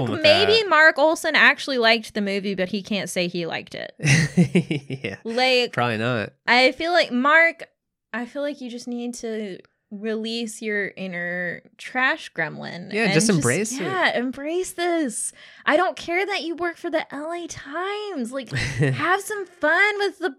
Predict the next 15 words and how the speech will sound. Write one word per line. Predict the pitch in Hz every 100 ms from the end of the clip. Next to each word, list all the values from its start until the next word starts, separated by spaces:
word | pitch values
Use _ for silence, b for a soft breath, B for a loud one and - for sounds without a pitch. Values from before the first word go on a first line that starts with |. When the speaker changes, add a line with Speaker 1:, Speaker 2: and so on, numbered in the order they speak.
| -
Speaker 1:
blood | 220 285 339
and | 339 359
three | - 262 269
D | 320
boobies. | 359 381 440 381 254 175 165 -
Speaker 2:
Yeah. | 113 110 107 107 107
Speaker 1:
It's |
a | 104
good | 107
time, | - - 403 427 359
Speaker 2:
You | 156
Speaker 1:
man. | - 415 - 220
Speaker 2:
think, | 131
yeah, | 143 151 147 143
uh, | 156